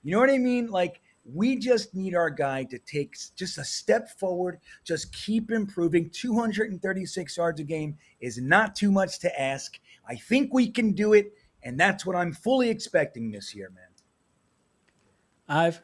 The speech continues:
Speaker 2: got my fingers crossed.
Speaker 1: <laughs>
Speaker 2: All right, let's jump into some of our super chats. For those of you guys hanging out in the chat with us, make sure you hit that like button for every twenty-five likes that we get on this video. We're gonna pick one t-shirt qualifier from someone in the stream.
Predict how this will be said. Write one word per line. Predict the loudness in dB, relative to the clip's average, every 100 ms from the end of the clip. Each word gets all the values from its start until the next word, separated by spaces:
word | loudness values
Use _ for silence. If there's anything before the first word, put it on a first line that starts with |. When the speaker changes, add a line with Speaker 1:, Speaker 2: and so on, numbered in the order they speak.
| _
Speaker 2:
got | 2 4 2 -2
my | -4 -4 -2
fingers | 0 2 2 0 -4
crossed. | -4 -2 -2 -6 -12 -14 _ _ _ -10
Speaker 1:
<laughs> | -10 -4 6
Speaker 2:
All | 6
right, | 6 4
let's | -2
jump | 0 0 0
into | 2 2 2 2 4 4 4
some | 2 0
of | 2
our | 2
super | 2 -2
chats. | 0 0 0 2
For | 6
those | 6
of | 6
you | 6
guys | 6 6
hanging | 4 6
out | 4
in | 2
the |
chat | 2 2 4
with | 6
us, | 6 4 -6 2
make | 2 4
sure | 2
you | 2
hit | 6
that | 6 8
like | 6 6
button | 4 6
for |
every | 4 4
twenty-five | 2 4 6 6 6
likes | 4 4
that | 0
we | 2
get | 4 4
on | 4 4
this | 2
video. | 2 4 6
We're | 4
gonna | 2
pick | 2 0 4
one | 6 6 4
t-shirt | 2 2 2 -2
qualifier | 4 6 8 6 6 8 8
from | 6 2
someone | 0 2 4 4
in | 6 6
the | 4
stream. | 2 4 6 6